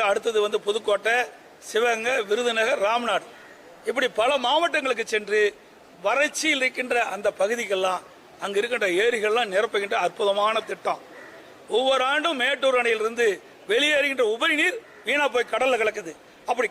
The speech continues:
கடல்ல கலக்கின்ற நீரை நாங்க தி-, தடுப்பணை கட்டி திருப்பி விட்டு வறண்ட பகுதிக்கு ஏரியில் நிரப்புறோம். இவ்வளவு திட்டங்களை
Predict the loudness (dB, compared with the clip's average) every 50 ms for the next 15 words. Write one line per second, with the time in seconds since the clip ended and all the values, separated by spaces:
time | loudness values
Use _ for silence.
0 | -2 -2 0 0 2 2 2 2 2 0 0 -2 -2 -2 0 0 0 0 0 0
1 | 0 2 2 0 0 -2 -6 -12 -20 -20 -20 -20 -20 -20 -20 -20 -20 -20 -20 -14
2 | -8 -4 -2 -2 0 0 0 0 -2 -4 -8 -18 -20 -20 -20 -20 -20 -20 -20 -12
3 | -8 -6 -6 -6 -6 -8 -12 -12 -8 -4 -2 -2 -2 -2 0 -2 0 0 -2 -4
4 | -4 -4 -8 -6 -4 -2 -2 -2 -2 -2 -4 -4 -4 -2 0 2 2 2 2 0
5 | -6 -20 -8 -2 0 0 2 2 2 2 2 2 0 0 -2 -6 -8 -6 -4 -2
6 | -2 -2 -4 -8 -14 -20 -14 -6 -2 0 2 2 0 0 -2 -2 -4 -2 -2 -2
7 | -2 -4 -6 -16 -20 -18 -14 -6 -2 0 2 2 0 -2 -2 -2 0 0 2 0
8 | 0